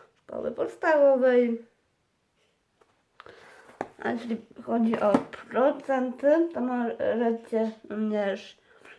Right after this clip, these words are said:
niektórych, yy, napisać sobie te procenty. Czy tam nie, nie tylko procenty, to tam macie.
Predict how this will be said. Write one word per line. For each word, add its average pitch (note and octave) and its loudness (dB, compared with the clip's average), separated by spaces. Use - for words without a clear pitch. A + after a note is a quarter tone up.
niektórych, A3+ -2
yy, G3+ 0
napisać A3 -8
sobie - -8
te G3+ -8
procenty. A#3 -2
Czy A#3 -12
tam A3 0
nie, A3 -4
nie A3+ -2
tylko C#4 -2
procenty, B3+ 2
to - -18
tam G3+ -8
macie. G#3+ -6